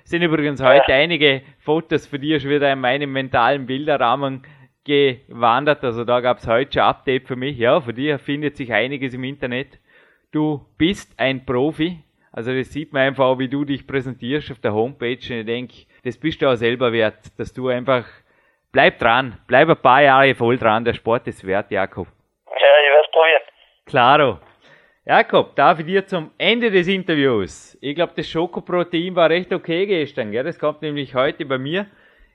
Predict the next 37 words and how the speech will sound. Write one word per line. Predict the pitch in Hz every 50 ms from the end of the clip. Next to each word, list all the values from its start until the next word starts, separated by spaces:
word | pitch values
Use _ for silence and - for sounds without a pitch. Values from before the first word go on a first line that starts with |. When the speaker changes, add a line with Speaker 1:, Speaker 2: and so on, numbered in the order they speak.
| _ _
Speaker 1:
ins | 156 151 160 160 151 - -
Speaker 2:
<laughs> | 139 127
Speaker 1:
Kämpferdinner | - 147 151 180 196 - 170 151 147 156 175 185 196 202 196 160 151 143
und | 143 147 151 143 131
das | 147 143 143 131 135
Way | 131 123 120 127 147 170 202 233 214
Deluxe | 220 208 202 214 226 220 220 - - - - - -
Schoko | - - 147 147 185 190 - 180 165 131
Cream | - - 156 160 180 190 190 165
Flavor | - 131 135 151 180 196 190 190 147 120
habe | 123 127 127 131
ich | 127
da | 131 131 135
noch, | 135 127 120 - - - - - _ _
zufällig | _ 202 220 226 196 208 190 185 175 165
gibt's | 196 202 202 - -
nicht, | 147 123 104 - _
genau | 143 139 135 147 175
dasselbe | 190 180 160 - - 170 151 160 175 170 170 160
Protein, | - 151 156 160 156 156 151 160 175 170
was | 170 160 -
bei | - 139
mir | 135 143 160 170
heute | 160 156 151 - 139
reinkommt, | 139 139 165 160 - 156 151 151 151 - _ _ _ _ _ -
habe | 151 190 196
ich | 170
auf | 156
jeden | 165 160 151 160
Fall | 143 143 139
in | 135
einer | 131 131
Musterpackung | 147 190 214 208 - 180 135 - 139 135 151 - - 185 165 -
gefunden, | - - 156 175 190 190 185 160
genauso | - 143 135 127 127 147 160 139 147 139
wie | 143 147
der | 139 143 135 131 127